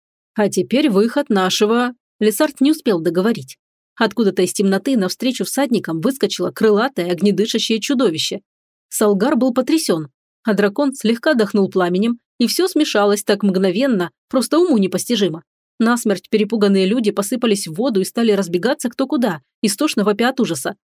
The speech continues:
Лошади с диким ржанием заметались вдоль берега, вздымая тучи брызг. Одна лошадь, обезумев в конец, зачем-то запрыгнула в пасть дракону, а тот так и замер, выпучив глаза от неожиданности. И тут из-за спины дракона вынырнул какой-то парень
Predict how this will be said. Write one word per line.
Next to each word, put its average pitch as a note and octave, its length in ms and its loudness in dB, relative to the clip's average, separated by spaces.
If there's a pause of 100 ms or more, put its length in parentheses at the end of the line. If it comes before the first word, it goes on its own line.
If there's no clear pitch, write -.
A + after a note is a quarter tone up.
(220)
Лошади G#3 520 2
с D#3+ 80 -4
диким A#3+ 320 2
ржанием A#3 520 0
заметались F#3+ 580 0
вдоль A3 220 0
берега, F3+ 440 -2
вздымая G#3 480 0
тучи G3+ 280 -2
брызг. G3+ 340 -2 (400)
Одна F#3+ 300 0
лошадь, G#3 360 0
обезумев G3 520 0
в - 80 -18
конец, A3 420 0 (240)
зачем-то B3 440 0
запрыгнула A#3+ 500 2
в A#3 80 -6
пасть B3+ 200 0
дракону, G3 480 -2 (300)
а B3 140 2
тот E4+ 260 -2
так C4 220 0
и E4+ 40 4
замер, G#3 420 0
выпучив G3+ 420 0
глаза G#3+ 340 0
от E3+ 140 -6
неожиданности. F#3 760 -2 (560)
И D#4 120 2
тут G#3 280 0
из-за G#3+ 160 2
спины C#4 320 2
дракона G#3+ 500 2
вынырнул C#4 380 2
какой-то D4+ 360 0
парень F3+ 340 0